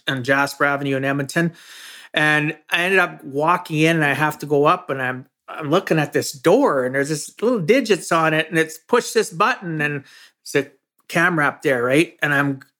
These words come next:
all of a sudden across the speaker, "Hello, can I help you?" "Oh, I'm s-, I'm Dwight Heck. I'm here for an interview."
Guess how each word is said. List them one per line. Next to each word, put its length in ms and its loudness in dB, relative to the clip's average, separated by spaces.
all 100 2
of 80 0
a 60 2
sudden 260 2
across 400 0
the 60 -12
speaker, 400 0
"Hello, 280 4
can 140 -4
I 60 0
help 280 -2
you?" 200 0
"Oh, 40 4
I'm 200 2
s-, 180 -14
I'm 140 -4
Dwight 280 -6
Heck. 340 0
I'm 400 -8
here 220 2
for 140 -4
an 60 -2
interview." 440 4